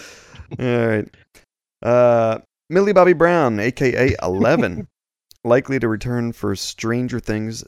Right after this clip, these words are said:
Speaker 1: season two.
Speaker 2: Mike?
Speaker 1: How's that gonna
Speaker 2: Friend-
Speaker 1: happen?
Speaker 2: friends keep promises, Mike.
Speaker 1: Yeah. I di-,
Speaker 2: I don't
Speaker 1: I,
Speaker 2: know.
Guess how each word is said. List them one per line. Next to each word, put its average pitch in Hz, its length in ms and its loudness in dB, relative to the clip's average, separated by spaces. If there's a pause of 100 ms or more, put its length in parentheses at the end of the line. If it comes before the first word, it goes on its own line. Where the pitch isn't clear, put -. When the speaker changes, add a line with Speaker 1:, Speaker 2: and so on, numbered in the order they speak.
Speaker 1:
season 110 440 -12
two. - 320 -8 (720)
Speaker 2:
Mike? 131 400 -12 (1200)
Speaker 1:
How's 107 160 -10
that 185 80 -8
gonna 156 160 -10
Speaker 2:
Friend- 135 220 -8
Speaker 1:
happen? - 160 -14 (560)
Speaker 2:
friends 139 360 -12
keep - 260 -20
promises, - 600 -16 (140)
Mike. - 240 -20 (220)
Speaker 1:
Yeah. 95 160 -4 (1080)
I 143 80 2
di-, 165 80 -4
Speaker 2:
I - 180 2
don't 156 120 -6
Speaker 1:
I, - 40 -12
Speaker 2:
know. 110 160 -6